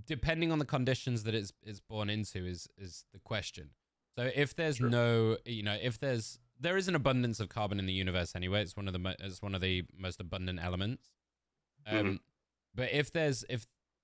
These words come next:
Speaker 1: there's a planet or, you know, an environment that's, that's methane dominant or silicon dominant, then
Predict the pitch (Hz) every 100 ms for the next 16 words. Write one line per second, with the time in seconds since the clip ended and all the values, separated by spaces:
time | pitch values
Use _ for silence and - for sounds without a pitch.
0 | _ 107 120 110 104 - - 107 104 101
1 | 117 - 104 101 98 95 98 95 92 95
2 | 104 104 101 95 90 - - 87 95 95
3 | 104 92 101 90 90 95 104 127 - 98
4 | - 95 90 87 90 92 101 117 - _
5 | _ _ _ _ _ 104 110 104